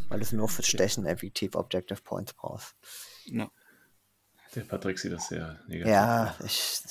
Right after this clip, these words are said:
Speaker 1: ich bin kein Fan dieser Season.
Speaker 2: <laughs> Okay. Ähm, aber das, äh, hat ja sicherlich noch mehrere Gründe als, ähm, äh, die, äh, Punkteverteilung hier.
Speaker 1: Ja, das ist nur der Anfang.
Speaker 2: Okay, dann
Speaker 1: <laughs>
Speaker 2: machen wir
Speaker 1: Ich bin heiß,
Speaker 2: <laughs> machen wir
Speaker 1: manchmal.
Speaker 2: mal schnell weiter.
Speaker 1: Heute,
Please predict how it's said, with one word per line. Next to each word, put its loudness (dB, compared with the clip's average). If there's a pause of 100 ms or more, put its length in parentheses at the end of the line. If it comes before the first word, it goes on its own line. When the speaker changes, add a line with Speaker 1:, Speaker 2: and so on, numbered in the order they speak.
(220)
Speaker 1:
ich -16 (100)
bin -8
kein 2
Fan 2
dieser -4
Season. -8 (760)
Speaker 2:
<laughs> 0 (1700)
Okay. -4 (400)
Ähm, 0
aber 8
das, 2
äh, 0
hat 2
ja 8
sicherlich 2
noch -2
mehrere 0
Gründe 0
als, -2
ähm, -6 (580)
äh, -8
die, -6
äh, -8
Punkteverteilung -4
hier. -4
Speaker 1:
Ja, 4
das -4
ist -6
nur 0
der 2
Anfang. -8 (480)
Speaker 2:
Okay, -4
dann -6
Speaker 1:
<laughs> 4
Speaker 2:
machen 4
wir 8
Speaker 1:
Ich 4
bin 8
heiß, 8
Speaker 2:
<laughs> -4
machen 10
wir 10
Speaker 1:
manchmal. 12
Speaker 2:
mal 12
schnell 10
weiter. 8
Speaker 1:
Heute, 12